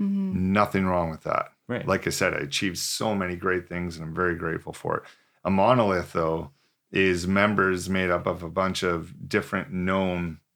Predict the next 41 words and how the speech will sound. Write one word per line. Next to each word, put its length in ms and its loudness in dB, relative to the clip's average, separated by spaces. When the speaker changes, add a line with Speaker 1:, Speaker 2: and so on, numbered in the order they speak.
Speaker 2:
metal 280 2
bands, 500 -4
and 440 -2
all 180 8
from 200 0
Canada, 440 2
actually. 600 0
It 60 -6
just 220 -2
happened 340 0
to 60 -2
work 220 -4
out 180 2
that 200 -2
way. 160 0
Speaker 3:
Wow. 220 -2
Speaker 2:
Um, 640 2
but, 520 0
uh, 560 2
it's 220 0
completely 680 -2
a 60 0
band. 380 -8
And 200 2
yes, 420 2
I 100 4
started 500 4
it 200 2
with, 420 -2
uh, 500 2
Brian 380 2
Waddell, 440 2
who's, 440 -2
who 100 -2
played 280 0
bass 280 2
with, 220 -4
in 140 -4
Devin 240 -4
Townsend 340 -6
Project. 480 -6